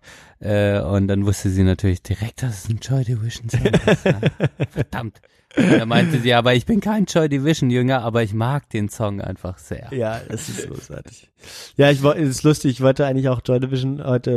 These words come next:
Speaker 2: äh, oder hab ich mir gedacht, ich müsste da von Joy Division was drauf machen, weil ich irgendwie auch letzten Tage dran gedacht hab.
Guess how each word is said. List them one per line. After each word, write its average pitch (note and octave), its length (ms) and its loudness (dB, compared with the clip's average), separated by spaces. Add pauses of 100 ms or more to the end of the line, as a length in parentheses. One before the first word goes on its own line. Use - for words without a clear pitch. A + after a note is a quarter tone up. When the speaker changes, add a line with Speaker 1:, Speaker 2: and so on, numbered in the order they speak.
(120)
Speaker 2:
äh, A#2 220 0
oder B2 140 4
hab A#2+ 60 6
ich A#2+ 120 -2
mir B2 100 0
gedacht, B2+ 340 0
ich B2+ 140 -6
müsste C3 260 -6
da B2+ 220 -8
von A#2 160 -14
Joy B2 160 4
Division B2 300 0
was A2+ 160 -4
drauf C#3 260 4
machen, A2+ 240 0
weil A2 140 -4
ich A2+ 80 -10
irgendwie A#2 240 -8
auch - 100 -18
letzten - 480 -8
Tage A#2 340 -2
dran A2 200 0
gedacht A#2 260 -4
hab. C3 60 -4